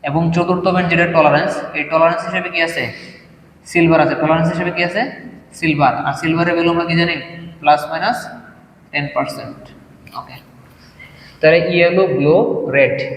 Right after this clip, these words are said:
ঠিক আছে? এই তিনটে হচ্ছে আমার কি কালার, বাকি একটা হচ্ছে কি টলারেন্স, ঠিক আছে? তাহলে আমরা কি রেজিস্টারের সর্বোচ্চ এবং সর্বনিম্ন ভ্যালুটা বের করবো, ঠিক আছে? এই টলারেন্সের জন্য কি একবার প্লাস করবো, সেটা সর্বোচ্চ, আর মাইনাস করলে কি সর্বনিম্ন। ওকে, তাহলে আমরা কি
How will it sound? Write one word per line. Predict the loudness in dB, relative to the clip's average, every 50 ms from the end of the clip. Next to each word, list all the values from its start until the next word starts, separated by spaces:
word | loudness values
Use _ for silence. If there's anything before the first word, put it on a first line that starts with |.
| -12 -12 -12
ঠিক | -10 -10
আছে? | -8 -6 -6 -8 -8 -8 -14 -20 -20 -20 -20 -20 -20 -12 -4
এই | 0 0 0
তিনটে | 2 2 0 0 2 2
হচ্ছে | 2 2 2 0
আমার | -2 -2 -2 -2 -2
কি | -2 -4 -4 -2 -2
কালার, | 0 2 2 2 2 0 -2 -4 -8 -10 -10 -8 -6
বাকি | -6 -4 -2 -4
একটা | -4 -2 -2 -4
হচ্ছে | -4 -4 -4
কি | -6 -6
টলারেন্স, | -2 0 2 2 2 2 -2 -6 -8
ঠিক | -8 -8
আছে? | -8 -8 -10 -12 -14 -16 -20 -20 -20 -20 -20 -20 _ _ _ _ _
তাহলে | 0 2 2
আমরা | 2 2
কি | 0 2
রেজিস্টারের | 2 2 0 0 -2 0 0 0 0
সর্বোচ্চ | 0 0 0 0 0 0 0 0 -2 -4 -4 0 0
এবং | 0 0 0 0 0
সর্বনিম্ন | 0 0 0 2 0 0 2
ভ্যালুটা | 2 2 2 2 2 2
বের | 2 2 2 0 0
করবো, | 0 -2 -2 -4
ঠিক | -8 -8 -10
আছে? | -10 -12 -12 -14 -16 -16 -20 -20 -20 -20 -20 -20 -20 _ _ -20 -6 -4
এই | -2 2
টলারেন্সের | 4 6 6 6 4 2 0 -2 -2 -2
জন্য | -2 -2 -2 0
কি | 0 0
একবার | 0 0 0 0 -2 -2
প্লাস | 0 0 0 0 0 0 -2
করবো, | -2 0 2 2 0
সেটা | 0 -2 -6
সর্বোচ্চ, | -4 -4 -4 -4 -2 -2 -2 -2
আর | -2 -2
মাইনাস | -2 -2 -2 -4 -4 -4 -4
করলে | -4 -4 -4
কি | -4 -4
সর্বনিম্ন। | -4 -2 0 0 0 0 -2 -4 -6 -8 -10 -12 -14 -16 -18 -20 -20 -20 -20 -20
ওকে, | -18 -18 -18 -18 -18 -20 -20 -20 -20 -20 -16 -4 0
তাহলে | 2 2 4
আমরা | 4 2 2
কি | 2 0 -2 -4